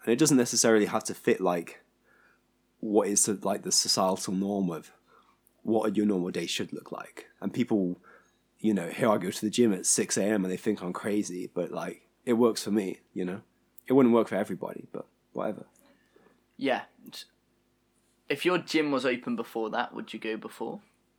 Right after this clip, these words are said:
Speaker 1: Um, no.
Speaker 2: No.
Speaker 1: That's the right time. It's the
Speaker 2: Okay.
Speaker 1: right time. But that is when it opens. <laughs>
Speaker 2: <laughs> It is, yeah.
Speaker 1: It doesn't leave me with a lot of free time, but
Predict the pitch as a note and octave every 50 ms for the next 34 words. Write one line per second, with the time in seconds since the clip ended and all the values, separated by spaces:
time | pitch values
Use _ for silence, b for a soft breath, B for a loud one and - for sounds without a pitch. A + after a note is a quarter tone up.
0 | _ - G#2+ G#2+ G2+ G2+ G2 G2 - - - - - - _ _ _ - A#2+ G#2+
1 | F#2+ F2 D#2+ E2 - - - - _ _ _ _ - C#2 C2+ - - - F#2+ -
2 | - - G2+ F2 E2 - - F#2+ E2 - - _ _ - - - - G2+ F#2+ F2
3 | - - - - - - _ _ _ _ _ _ _ _ _ _ _ _ _ _
4 | _ _ _ _ _ _ _ _ _ - E2 D#2+ F#2 G2 E2+ E2 F2 - - -
5 | - _ _ - - D#2+ D#2+ D#2+ D#2 D#2 - - - - - - - - B2+ A2+
6 | - - - - - B2 C3+ C3+ B2+ C3 - B2+ B2 A#2 A2+ A2 A#2 A2+ A2 G#2
7 | G#2+ - _ _ _ _ _ - C#3+ E3+ F3+ F#3+ F3 F3 F3 D#3 D3 C#3+ B2 A#2+
8 | A2+ A2+ G#2+ G#2+ - - B2 A#2 - C3 A#2+ C3+ D3+ D3 - G#2+ G2 - -